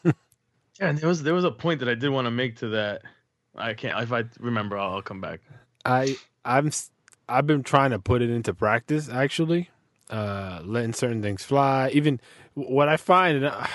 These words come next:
Speaker 2: <sighs> I hate myself for doing it, like, and I, I'm not planting it per se, but it just seems to come out. I'm actually cursing more around them in certain cases,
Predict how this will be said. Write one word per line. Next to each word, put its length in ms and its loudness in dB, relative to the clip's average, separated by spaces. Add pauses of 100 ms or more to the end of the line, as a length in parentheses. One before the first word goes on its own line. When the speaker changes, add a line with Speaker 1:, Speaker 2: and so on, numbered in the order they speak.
Speaker 2:
<sighs> 120 -12
I 120 0
hate 180 6
myself 320 2
for 80 -4
doing 260 4
it, 180 -6
like, 280 -10
and 120 0
I, 140 4
I'm 120 -4
not 160 -2 (420)
planting 500 0
it 160 -2
per 100 -4
se, 340 -2
but 160 -6
it 80 -10
just 140 -8
seems 220 -6
to 80 -14
come 180 -6
out. 240 -2 (600)
I'm 160 4
actually 300 2
cursing 580 0
more 500 2
around 540 -2
them 360 -12 (600)
in 140 0
certain 360 0
cases, 720 -4